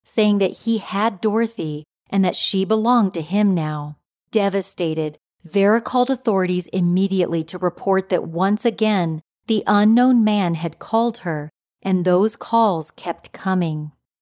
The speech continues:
Every Wednesday afternoon, like clockwork, the phone would ring. Vera would be home alone, and she would answer the phone,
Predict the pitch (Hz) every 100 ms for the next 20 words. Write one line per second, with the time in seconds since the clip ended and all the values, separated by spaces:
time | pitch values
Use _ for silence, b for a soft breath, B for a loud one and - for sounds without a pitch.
0 | _ 214 208 190 254 254 214 220 214 208
1 | 196 180 - 160 185 233 185 156 147 151
2 | 170 - - 208 208 - 170 156 147 -
3 | b b 202 - - 214 214 196 175 156
4 | 156 185 180 160 151 151 _ _ _ 160
5 | 202 208 240 220 185 196 - 196 214 226
6 | 262 226 165 151 - _ _ 202 185 -
7 | 240 269 240 220 220 208 175 - 202 190
8 | 165 151